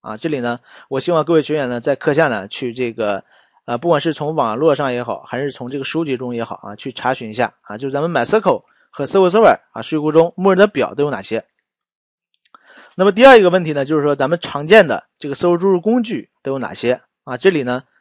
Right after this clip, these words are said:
我也希望各位学员呢去，呃，课下之后呢，去网上也好，或者是这个论坛啊什么之类也好，去，啊，查找一下，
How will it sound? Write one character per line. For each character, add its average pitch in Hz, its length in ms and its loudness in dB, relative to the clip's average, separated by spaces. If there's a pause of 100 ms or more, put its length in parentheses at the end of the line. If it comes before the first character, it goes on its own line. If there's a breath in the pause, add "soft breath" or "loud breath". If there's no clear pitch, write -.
我 147 140 -2
也 143 60 2
希 156 140 -4
望 151 200 2
各 156 100 -4
位 147 80 2
学 143 140 -2
员 135 160 -2
呢 113 180 -6
去， 120 440 -8 (420 loud breath)
呃， 123 260 -6
课 156 180 -2
下 151 140 6
之 151 120 -2
后 160 120 0
呢， 117 140 -6
去 139 160 -8
网 117 200 -6
上 117 320 0
也 104 80 -10
好， 107 240 -6
或 131 140 -6
者 120 140 -2
是 120 280 -6
这 120 180 -6
个 113 300 -4
论 135 200 -4
坛 113 200 -6
啊 131 80 -4
什 104 140 -14
么 113 220 -10 (260 soft breath)
之 135 100 -14
类 127 200 -2
也 113 100 -4
好， 120 220 -10
去， 120 340 -10
啊， 104 180 -10
查 127 200 -4
找 113 160 -6
一 98 40 -16
下， 110 220 -6